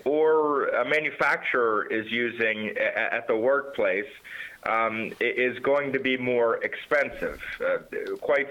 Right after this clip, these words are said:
simply put, uh, Pennsylvania has a tremendous natural resources as it relates to, uh, production of electricity, but we're not going to be able to use those resources if we go into the Regional Greenhouse Gas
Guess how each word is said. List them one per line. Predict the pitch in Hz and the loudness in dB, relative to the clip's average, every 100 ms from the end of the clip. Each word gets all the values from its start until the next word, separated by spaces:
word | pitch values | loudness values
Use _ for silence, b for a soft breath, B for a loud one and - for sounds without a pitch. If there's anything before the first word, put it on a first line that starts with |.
| - | -2
simply | 147 135 135 | -2 0 -2
put, | 120 120 139 - - | 0 2 2 0 -2
uh, | 110 98 - | 2 2 0
Pennsylvania | 135 139 135 127 135 131 120 101 - | -2 -2 -2 0 0 2 0 -2 -6
has | - 123 113 107 110 B B B - | -4 0 0 -2 -8 B B B -6
a | 107 | -4
tremendous | - 131 127 147 147 127 - | 0 0 2 0 2 0 0
natural | 113 127 131 - 117 107 | 0 0 0 0 0 2
resources | 120 131 - 110 101 - 101 107 | 0 -2 0 0 0 0 -2 0
as | 107 | -2
it | 104 | 0
relates | 95 104 113 113 110 - | 0 2 2 0 -4 -6
to, | 110 104 98 | -2 2 2
uh, | 95 | 0
production | - 107 113 - - | -2 -2 0 -2 -2
of | 101 | -2
electricity, | 104 104 - - 139 139 120 120 113 B B - | 0 0 0 0 0 0 -2 -2 -4 B B -2
but | 123 | 2
we're | 127 | 4
not | 131 143 - | 4 2 2
going | 139 135 | 0 2
to | 127 | 0
be | 123 | 0
able | 123 117 | 2 0
to | 113 110 | -2 -4
use | 98 135 160 139 110 120 | -2 0 0 0 0 0
those | 110 107 | 0 0
resources | 101 107 104 107 101 98 107 107 107 - | 0 -2 -2 0 0 0 -2 -2 -6 -6
if | 123 120 117 | -2 -2 -2
we | 120 | -2
go | 113 110 110 | 2 2 2
into | 110 110 | -2 -2
the | 101 | -2
Regional | 107 104 104 | 0 -2 -2
Greenhouse | 95 107 110 110 104 - | -2 -2 -2 -2 -2 -2
Gas | 107 107 107 | -2 -2 -2